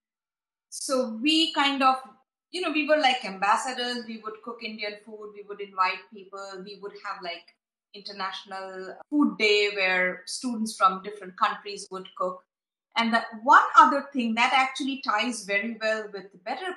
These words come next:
Plate is Lincoln, Nebraska was also a refugee resettlement city.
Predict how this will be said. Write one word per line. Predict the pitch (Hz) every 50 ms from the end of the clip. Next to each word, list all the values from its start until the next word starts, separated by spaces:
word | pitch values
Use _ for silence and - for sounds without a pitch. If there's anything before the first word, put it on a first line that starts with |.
| -
Plate | 254 226 196 190 190 - - -
is | 196 190 185 185 - - - 220
Lincoln, | 262 330 370 370 - 403 370 311
Nebraska | 285 233 226 226 220 220 214 - - 220 208
was | 202 202 202 - - - -
also | 208 214 233 247 - - - 285 262 247 240 240 - - - 165 175
a | 180 180
refugee | 196 202 202 202 - 220 196 185 208 208 202 - 180 190
resettlement | 202 196 - - 202 - 190 185 185 175 170 175 180 _ - -
city. | - - - 185 180 - -